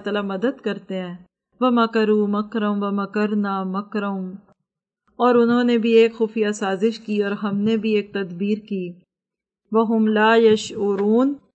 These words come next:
اور ایسی تدبیر کی کہ جسے وہ سمجھ ہی نہ سکے۔ کیا کیا؟ فَانْظُرْ كَيْفَ كَانَ عَاقِبَةُ مَكْرِهِمْ، پس اب خود ہی دیکھ لیجئے کہ کیا ہولناک انجام ہوا ان کے مکر کا۔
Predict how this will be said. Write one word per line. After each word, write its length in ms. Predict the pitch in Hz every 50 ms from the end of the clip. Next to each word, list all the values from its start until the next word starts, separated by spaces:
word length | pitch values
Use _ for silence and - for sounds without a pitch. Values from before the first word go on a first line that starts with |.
| _
اور 200 | - - 240 247
ایسی 440 | 226 - 240 233 240 233 - 285 302
تدبیر 480 | 302 285 262 220 208 202 196 233 240 226
کی 240 | 226 - 233 240 247 247 -
کہ 100 | 254 220 -
جسے 320 | 214 220 214 - 240 226
وہ 180 | 226 220 233 240
سمجھ 480 | 233 - 214 208 202 202 208 208 208
ہی 80 | 226 226
نہ 160 | 220 220 214 208
سکے۔ 340 | - 208 185 - 180 180 175 180 - _ _ _ _ _ _ _ _ _ _ _ _ _ _ _ _ _ _ _ -
کیا 180 | 208 208 220
کیا؟ 360 | 233 220 247 254 262 277 285 294 - _ _ _ _ _ _ _ _ _
فَانْظُرْ 500 | - 240 254 269 269 240 262 269 262 262
كَيْفَ 340 | 247 233 240 240 247 240 247 233 226 -
كَانَ 340 | 220 214 226 240 247 247
عَاقِبَةُ 800 | 247 - 208 214 226 226 226 - 240 220 202 214 208 208 - 247 240 - - 226
مَكْرِهِمْ، 840 | 202 208 214 208 - 220 208 233 262 233 233 208 196 190 180 180 175 - _ _ _ _ _ _ -
پس 200 | - 262 254 277
اب 140 | 277 262 269
خود 240 | 254 262 247 214
ہی 160 | 214 254 277 277
دیکھ 280 | 269 254 247 240 -
لیجئے 440 | 240 233 226 214 220 226 240 247 254
کہ 180 | 254 254 254 226
کیا 300 | 233 - 220 226 233 240 233 214
ہولناک 480 | 220 208 208 208 202 202 208 220 240 240
انجام 500 | - 247 233 226 202 208 208 208 214 208
ہوا 320 | 196 202 208 202 214 220 220
ان 200 | 220 220 208 202
کے 200 | 202 208 208 214
مکر 380 | 226 233 233 - 214 196 196
کا۔ 340 | 196 - - 185 175 175 175